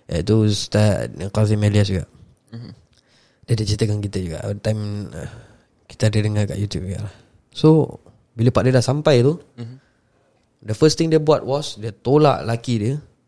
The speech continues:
Speaker 1: lakinya adik dia, adik ipar dia ada tolak, terjatuh dengan sekali tangan aja. The second thing, adik dia dah tampar,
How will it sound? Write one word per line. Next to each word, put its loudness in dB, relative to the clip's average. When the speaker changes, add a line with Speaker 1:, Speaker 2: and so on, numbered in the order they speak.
Speaker 1:
lakinya 2
adik 2
dia, 4
adik -6
ipar 2
dia 2
ada 0
tolak, 2
terjatuh -2
dengan -8
sekali -4
tangan -4
aja. -8
The -12
second 0
thing, -4
adik 2
dia -4
dah -4
tampar, -6